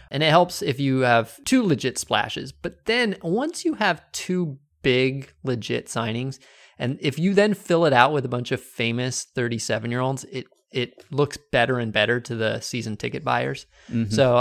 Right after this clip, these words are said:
Speaker 1: I feel like you make the two good deals. Like, you go get, I think, uh, the, the ideal offseason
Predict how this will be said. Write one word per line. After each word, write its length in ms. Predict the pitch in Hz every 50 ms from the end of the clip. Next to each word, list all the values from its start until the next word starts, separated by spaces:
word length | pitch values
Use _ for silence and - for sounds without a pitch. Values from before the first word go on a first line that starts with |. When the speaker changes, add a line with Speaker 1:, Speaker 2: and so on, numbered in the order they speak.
| 127
Speaker 1:
I 120 | - - -
feel 220 | - - 214 208
like 200 | 202 180 156 -
you 120 | 156 147 139
make 320 | 143 147 151 147 - _
the 80 | - -
two 240 | - - - 208 190
good 240 | 156 175 165 147 127
deals. 380 | 131 123 113 104 107 113 - 139
Like, 160 | 135 120 -
you 100 | 165 156
go 220 | 143 170 180 190 190
get, 380 | 165 175 160 156 147 151 - _ _ _ _ _ _ _ _ _ -
I 60 | 127
think, 180 | 139 156 151 147
uh, 320 | 151 143 131 127 120 117
the, 460 | 120 127 123 120 127 123 123 - - -
the 160 | 131 120 - -
ideal 880 | 127 135 143 160 156 147 135 143 139 139 143 139 135 131 131 127 - _ _ _ _ _ _ _ _ _ _ _ _ _ _ _ _ -
offseason 720 | 120 120 120 - - - 131 123 117 127 127 127 127 156